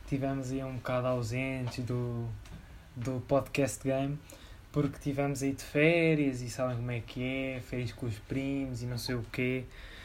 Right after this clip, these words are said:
E por falar em primos, tipo, melhor notícia de dois mil e vinte, este tipo foi desnecessário, melhor notícia de dois mil e vinte foi quando os primos meteram no Twitter a dizer que iam voltar para o YouTube, juro,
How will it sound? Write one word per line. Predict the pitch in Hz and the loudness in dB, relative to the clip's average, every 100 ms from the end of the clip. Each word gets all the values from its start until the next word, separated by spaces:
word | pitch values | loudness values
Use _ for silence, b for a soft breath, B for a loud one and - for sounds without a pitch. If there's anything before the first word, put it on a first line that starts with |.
| B B B B - | B B B B 6
E | |
por | 254 302 | 10 12
falar | 277 185 151 143 | 12 12 12 12
em | 156 160 | 10 10
primos, | 160 160 160 160 - - - - - - - - - - | 10 10 8 4 -8 -16 -18 -16 -16 -16 -16 -18 -10 -2
tipo, | - 185 - - | 4 4 4 4
melhor | 160 190 220 | 6 10 8
notícia | 202 - 185 156 156 | 8 6 4 6 4
de | 135 | 4
dois | 127 127 160 | 0 8 8
mil | 147 139 | 8 6
e | 139 | 6
vinte, | 113 127 123 | 4 0 2
este | 151 - | 2 2
tipo | - 147 - | 0 0 4
foi | 139 | 2
desnecessário, | 120 123 110 - 110 113 B B B B B B | 4 0 0 4 4 2 B B B B B B
melhor | 160 170 202 | 10 12 12
notícia | 190 170 156 160 | 10 6 6 6
de | 147 | 8
dois | 160 | 6
mil | 147 160 | 8 6
e | 151 | 4
vinte | 123 127 127 - b b b | 2 -2 -2 -6 b b b
foi | - - 180 | -12 2 4
quando | 190 | 6
os | 175 - - | 4 0 -4
primos | - 175 170 151 | 4 4 6 6
meteram | 160 165 160 | 6 6 8
no | 160 | 8
Twitter | 156 147 143 147 143 B B - | 6 4 4 4 2 B B 6
a | 160 | 6
dizer | 160 175 | 8 2
que | 170 | 4
iam | 175 | 2
voltar | 160 165 160 175 | 8 6 10 8
para | 160 165 | 8 8
o | |
YouTube, | 165 160 160 165 131 - | 8 6 4 4 4 2
juro, | 151 131 151 143 | 0 6 6 4